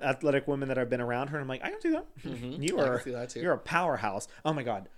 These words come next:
Speaker 1: Uh, if you do not follow Denali on any Instagrams or Twitters, you need to.
Speaker 2: Denali's g-, we'll talk about it later.
Speaker 1: Yes.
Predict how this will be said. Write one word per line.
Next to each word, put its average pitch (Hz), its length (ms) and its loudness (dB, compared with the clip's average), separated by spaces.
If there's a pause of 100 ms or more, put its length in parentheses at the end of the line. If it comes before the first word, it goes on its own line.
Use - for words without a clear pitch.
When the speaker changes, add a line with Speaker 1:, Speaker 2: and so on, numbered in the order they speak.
(480)
Speaker 1:
Uh, 127 200 4
if 160 160 0
you 240 80 -6
do 311 80 -8
not 233 240 -2
follow 190 200 8
Denali 156 560 2
on 139 200 0
any 147 200 -2
Instagrams 165 720 0
or 127 360 6
Twitters, 196 420 2 (220)
you 143 100 0
need 110 160 -4
to. 85 120 -12 (460)
Speaker 2:
Denali's 226 500 2
g-, - 120 -12 (1000)
we'll 120 180 -2
talk 90 200 -6
about - 160 -12
it - 40 -10
later. - 160 -6
Speaker 1:
Yes. - 300 2